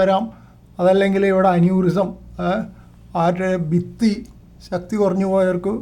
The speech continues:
വരാം. അങ്ങനെ ചില സാഹചര്യങ്ങളൊക്കെ ഉണ്ട്. ഇതിൻ്റെ വേദനയും ഹൃദ്ര-, സാധാരണ ഹാർട്ട് അറ്റാക്കിൻ്റെ വേദനയും തമ്മിൽ വ്യത്യാസം വെച്ചാൽ ഹാർട്ട് അറ്റാക്കിൻ്റെ വേദന വന്നു കഴിഞ്ഞാൽ ചിലപ്പോൾ കൂടാം, ചിലപ്പോൾ സ്വല്പം കുറഞ്ഞിട്ട്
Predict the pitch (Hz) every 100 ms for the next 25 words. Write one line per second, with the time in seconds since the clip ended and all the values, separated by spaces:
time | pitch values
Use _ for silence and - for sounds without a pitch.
0 | 220 202 175 185 226 - - - - -
1 | 202 220 226 226 233 226 240 240 240 220
2 | 180 156 220 - - - - - - -
3 | - 208 233 294 330 320 285 254 240 240
4 | 247 233 180 175 214 220 202 185 202 202
5 | 214 208 185 175 190 185 202 190 180 185
6 | 180 175 165 208 131 180 180 175 170 -
7 | - - - - - 165 160 170 190 240
8 | 233 269 294 277 277 277 254 254 247 247
9 | 247 277 233 208 220 214 202 202 233 -
10 | - - - - - - - - - -
11 | - 202 185 208 185 180 220 202 185 185
12 | 180